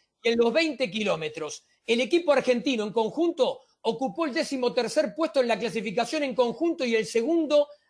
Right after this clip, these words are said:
a nivel sudamericano. Y hay más, porque Dayana Ocampo y Marcela Gómez también mejoraron sus marcas personales, participaron, Dayana Ocampo ocupó el lugar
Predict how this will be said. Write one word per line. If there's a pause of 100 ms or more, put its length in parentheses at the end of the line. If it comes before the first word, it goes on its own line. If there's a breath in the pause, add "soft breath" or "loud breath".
(120)
a
nivel
sudamericano. (280)
Y
hay
más, (400)
porque
Dayana
Ocampo
y
Marcela
Gómez
también
mejoraron
sus
marcas
personales, (180 soft breath)
participaron,
Dayana
Ocampo (200 loud breath)
ocupó
el
lugar